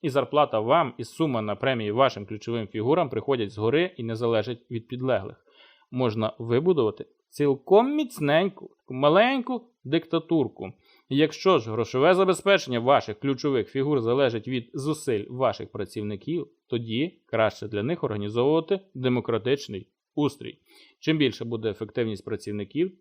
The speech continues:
тим більше буде чого ділити з ключами. Тому власники фірм з виробництва чи надання послуг мали б бути зацікавлені в побудові саме демократичної системи.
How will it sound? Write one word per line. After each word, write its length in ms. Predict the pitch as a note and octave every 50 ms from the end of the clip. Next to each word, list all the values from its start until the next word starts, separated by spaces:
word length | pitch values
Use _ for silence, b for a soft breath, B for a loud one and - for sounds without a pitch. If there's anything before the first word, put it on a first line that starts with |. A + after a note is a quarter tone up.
| _
тим 260 | - B2 A#2 A2 A2 - -
більше 560 | C#3 A#2+ A#2 A#2 A2+ A#2+ C3+ - - E3+ E3
буде 500 | D3+ A#2 A2 A2 A2 A2 A2+ B2 C#3+ D3+
чого 480 | - - - G#2+ F#2 G2+ G2+ A#2 C#3 -
ділити 440 | - A#2+ A2 G#2 G2+ G#2 G2 - A2
з 80 | - -
ключами. 500 | - G#2+ G#2 G#2 - - - G1+ - - _ _ _ _ _ _ _ b b b b b b b
Тому 180 | - C#3+ D#3+
власники 520 | D3+ C3 C#3+ D3+ C#3+ - - A#2+ A2+ C3 A#2+
фірм 380 | - - D3+ D3 B2+ A#2+ - - _ _ _
з 120 | - A#2+
виробництва 840 | A#2+ B2 B2 A#2+ A2 A2 B2 D3+ D#3+ C3+ - - A#2+ G#2+ G2+ F#2+ - _ _
чи 460 | - - B2+ A#2 A2 G#2 G2 G2+ G2+
надання 400 | G#2 A2+ A#2 B2 B2 A#2 A2+ G#2+
послуг 380 | G2 - F3 F3+ - - G#2+ - -
мали 260 | A#2 A#2+ A#2 A2+ G#2+
б 40 | A2+
бути 240 | A#2 B2 A2+ A2 A2
зацікавлені 560 | A2 G#2 G2 G#2+ - - D#3+ F3+ F3 D3+ A#2
в 60 | G#2
побудові 400 | A#2 A2 A#2 A#2 C3 C#3+ C#3 B2
саме 260 | - - C3+ C#3 B2+
демократичної 720 | A#2+ A#2+ A#2 B2 A#2 - C#3 B2 - D#3 - - A#2 G#2+ G2+
системи. 440 | - A2+ G#2 - - A2 - -